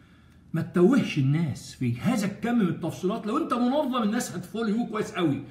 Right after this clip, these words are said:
وهتعد وراك، ادي فرق، ادي التاني، ادي التالت، ادي الرابع، ادي الخامس. اول فرق مصدر الكالسيوم. الكالسيوم في حالة السموث ماسلز جاي اساسا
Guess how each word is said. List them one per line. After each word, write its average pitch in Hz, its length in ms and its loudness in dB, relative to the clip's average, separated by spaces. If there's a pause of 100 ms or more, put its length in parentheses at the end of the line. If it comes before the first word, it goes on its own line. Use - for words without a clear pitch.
وهتعد 185 500 0
وراك، 175 380 2
ادي 165 180 0
فرق، 170 300 -4
ادي 160 140 -2
التاني، 160 400 -2
ادي 156 100 -4
التالت، 165 320 -2
ادي 156 140 -6
الرابع، 208 240 -2
ادي 131 100 -8
الخامس. - 460 -10 (360)
اول 185 180 4
فرق - 360 -6 (2250)
مصدر 170 380 4
الكالسيوم. 135 560 -4 (500)
الكالسيوم 226 840 0 (160)
في 147 220 0
حالة 185 520 2
السموث 165 800 4
ماسلز 202 680 0 (180)
جاي 190 560 0 (160)
اساسا 247 1080 0